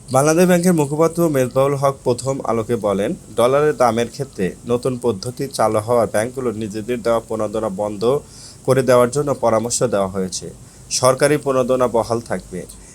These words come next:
এ বিষয়ে সরকার সিদ্ধান্ত নেবে।" না, এর আগে যে সমস্ত ব্যাংক নিজস্ব তহবিল থেকে আড়াই পার্সেন্ট প্রণোদনা প্রদান করত, সেই আড়াই পার্সেন্ট শুধু বন্ধ করা হয়েছে, তবে একেবারে বন্ধ করে দেওয়া হচ্ছে না কিন্তু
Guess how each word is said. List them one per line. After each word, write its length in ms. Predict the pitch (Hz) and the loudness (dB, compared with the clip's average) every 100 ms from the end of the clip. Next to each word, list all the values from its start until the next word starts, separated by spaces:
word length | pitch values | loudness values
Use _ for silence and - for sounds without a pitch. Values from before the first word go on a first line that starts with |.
| - | -2
এ 80 | 147 | 2
বিষয়ে 320 | 156 175 180 | 4 6 4
সরকার 320 | 180 143 135 139 | 4 2 4 2
সিদ্ধান্ত 520 | - 120 117 131 135 | 2 -2 -2 -6 -4
নেবে।" 320 | 113 92 92 - - - - - | -4 -4 -8 -16 -20 -20 -20 -8
না, 300 | 120 123 120 - | -2 0 0 0
এর 160 | 135 | 2
আগে 420 | 160 135 113 127 - | 4 2 2 0 0
যে 160 | 110 123 | -2 -2
সমস্ত 360 | 147 143 147 | -2 -4 -2
ব্যাংক 320 | 156 123 139 | -2 0 0
নিজস্ব 440 | 127 120 120 123 151 | 0 -4 -2 -2 -4
তহবিল 520 | 151 123 113 117 135 | -2 -2 -2 -4 -4
থেকে 360 | 120 127 135 135 | -4 -6 -4 -2
আড়াই 340 | 110 104 110 - - - | 0 0 -2 -8 -14 -4
পার্সেন্ট 380 | 113 - 120 113 | -4 -2 -4 -2
প্রণোদনা 520 | 110 104 98 101 104 | -4 -4 -4 -4 -6
প্রদান 380 | 98 101 98 101 | -6 -4 -4 -4
করত, 440 | 107 107 - 139 190 - - - - - - - - | -6 -10 -4 -2 -4 -12 -20 -20 -20 -20 -20 -18 -4
সেই 300 | - 156 165 - | 2 4 2 -2
আড়াই 260 | 107 113 139 | 0 2 2
পার্সেন্ট 560 | 139 135 151 147 165 - - - | -2 -2 -2 -4 -8 -12 -14 -6
শুধু 240 | - 120 | -4 -2
বন্ধ 280 | 110 107 101 | -2 -2 -2
করা 280 | 104 104 104 | -4 0 0
হয়েছে, 460 | 117 127 135 135 139 | 0 -2 -2 -4 0
তবে 200 | 139 147 | 2 4
একেবারে 400 | 139 147 143 147 | 4 4 4 4
বন্ধ 280 | 131 127 127 | 4 4 4
করে 220 | 131 127 | 2 0
দেওয়া 260 | 117 117 120 | 4 4 4
হচ্ছে 380 | 110 123 - | 0 -2 -2
না 120 | 139 139 | -2 -4
কিন্তু 280 | 135 151 | -6 -6